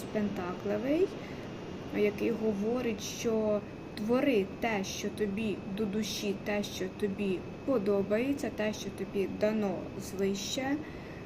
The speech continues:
потрібно це розвивати. Тобто,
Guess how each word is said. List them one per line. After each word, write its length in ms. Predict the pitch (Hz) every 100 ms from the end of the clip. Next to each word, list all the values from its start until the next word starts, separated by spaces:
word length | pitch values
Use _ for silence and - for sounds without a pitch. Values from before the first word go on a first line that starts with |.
| - - - - - - - - -
потрібно 560 | 220 - 247 269 262
це 340 | 226 - 220 214 208
розвивати. 1500 | 214 240 233 202 214 226 214 - 202 202 202 - - 214 190 196 - - - - - -
Тобто, 420 | 220 196 - -